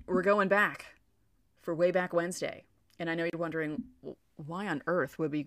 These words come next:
we go back to May of nineteen eighty-two?" Well, I'll tell you in a moment. But first, summer is coming. And with summer, you're going to need some food on the go. And Built Bars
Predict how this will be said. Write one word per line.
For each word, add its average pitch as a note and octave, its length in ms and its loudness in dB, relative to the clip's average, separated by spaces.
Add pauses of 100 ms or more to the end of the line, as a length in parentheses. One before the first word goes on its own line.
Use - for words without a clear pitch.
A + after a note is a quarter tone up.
(140)
we D3+ 220 -6 (240)
go D#3 160 -2
back D#3 300 -6
to - 260 -6 (160)
May D3+ 280 -2
of C#3+ 120 -6
nineteen D3 280 -4
eighty-two?" C#3+ 380 -6
Well, - 160 -12
I'll E3+ 160 -8
tell G#3 180 -8
you G3+ 60 -6
in F3 80 -4
a - 20 -4
moment. F3 300 -4
But - 80 -12
first, - 380 0
summer D4 360 6
is C#4+ 140 8
coming. G#3 560 2
And E3+ 140 0
with E3+ 160 -2
summer, A3+ 400 6
you're F3 180 0
going E3+ 220 2
to E3+ 80 2
need F#3 180 -2
some G#3 140 -2
food G#3+ 200 2
on G#3+ 120 2
the A3+ 80 -2
go. A3 380 8 (220)
And D#3 200 -4
Built F3 220 10
Bars G3 340 4